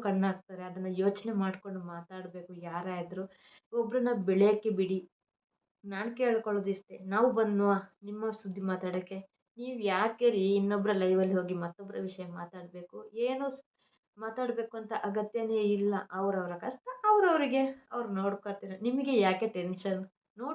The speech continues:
ಟೆನ್ಷನ್, ನೀವು ಟೆನ್ಷನ್ ತಗೋಬೇಡಿ, ಓಕೆನಾ? ನಮಗ್ ಗೊತ್ತಿರುತ್ತೆ ಹೆಂಗಿರ್ಬೇಕು ಅಂತೇಳಿ. ಅದಕ್ಕೋಸ್ಕರ ನಾನು ಕವಿತಕ್ಕನ ವಿಷಯದಲ್ಲೂ ನಾನು ಅವ್ರಿಗೆ ತುಂಬ ಜನ ಕಾಳೆಲ್ಲವರಿದ್ರು, ಕಾಳೆಲ್ಲವರು ಇದ್ರು. ನಾನು ನೋಡಿದ್ದೀನಿ, ಅದನ್ನು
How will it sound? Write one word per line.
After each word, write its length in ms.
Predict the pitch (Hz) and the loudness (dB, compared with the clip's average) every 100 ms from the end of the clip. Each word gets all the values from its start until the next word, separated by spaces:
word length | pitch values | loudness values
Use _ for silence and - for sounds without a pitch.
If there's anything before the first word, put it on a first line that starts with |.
| 269 | -4
ಟೆನ್ಷನ್, 340 | 214 202 214 190 | -6 -6 -6 -4
ನೀವು 120 | 214 202 | -2 0
ಟೆನ್ಷನ್ 340 | 196 202 220 202 | -2 -2 -4 -4
ತಗೋಬೇಡಿ, 420 | 180 180 185 185 185 | -4 -2 -2 -4 -12
ಓಕೆನಾ? 300 | 185 185 214 _ _ _ _ _ _ _ | -14 -14 -14 _ _ _ _ _ _ _
ನಮಗ್ 280 | 262 302 247 _ _ _ 202 | -12 -12 -14 _ _ _ -6
ಗೊತ್ತಿರುತ್ತೆ 480 | 269 302 381 339 311 220 | -4 -2 -2 -2 -2 0
ಹೆಂಗಿರ್ಬೇಕು 600 | 233 240 208 202 202 208 202 | 4 4 4 2 -4 -4 -10
ಅಂತೇಳಿ. 280 | 190 190 185 185 | -8 -10 -10 -10
ಅದಕ್ಕೋಸ್ಕರ 680 | 185 208 208 202 _ - 190 - _ _ _ _ | -10 -10 -10 -14 _ -20 -20 -20 _ _ _ _
ನಾನು 160 | 208 202 202 | -10 -10 -4
ಕವಿತಕ್ಕನ 520 | 208 240 285 277 254 254 240 - 214 | -4 -2 -2 0 2 4 2 0 -4
ವಿಷಯದಲ್ಲೂ 480 | 202 220 208 208 202 196 | 0 2 2 2 2 2
ನಾನು 120 | 185 | 2
ಅವ್ರಿಗೆ 220 | 196 196 220 240 | 2 2 0 2
ತುಂಬ 260 | 240 262 302 269 | 2 6 6 6
ಜನ 100 | 254 254 | 4 2
ಕಾಳೆಲ್ಲವರಿದ್ರು, 800 | 190 185 180 180 175 170 170 185 - - | 2 2 0 -2 -4 -4 -8 -10 -12 -10
ಕಾಳೆಲ್ಲವರು 460 | 185 190 196 190 - | -4 0 0 0 0
ಇದ್ರು. 280 | 202 214 311 381 - _ _ | 0 0 0 -2 -6 _ _
ನಾನು 220 | 202 233 311 202 | -6 -4 -2 2
ನೋಡಿದ್ದೀನಿ, 500 | 190 180 175 175 175 - | 2 0 -4 -8 -8 -10
ಅದನ್ನು 240 | 185 196 | -8 -6